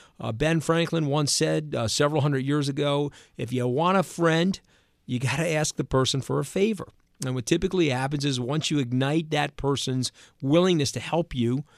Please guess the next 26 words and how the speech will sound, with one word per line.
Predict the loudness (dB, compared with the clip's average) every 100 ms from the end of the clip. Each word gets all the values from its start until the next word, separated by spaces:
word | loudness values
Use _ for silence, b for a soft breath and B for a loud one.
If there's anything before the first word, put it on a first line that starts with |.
| b b -6
and | -2
I'm | 0 0
in | 0
the | -2
camp | -2 -4 -2
that | 0
most | 2 0 0
people | -4 0 -2
are | 0
good-natured, | -2 -2 -6 -6 -4 -2
and | -2
if | 0
they | -2
can | 0 0
go | 2
out | 2
of | 2
their | 2
way | 2
to | 0
help | -2 -2
you, |
they | -2
will. | -2 -2 -2 B B B _
Michael | 2 4 6 4
Milken, | 6 6 6 4 0 0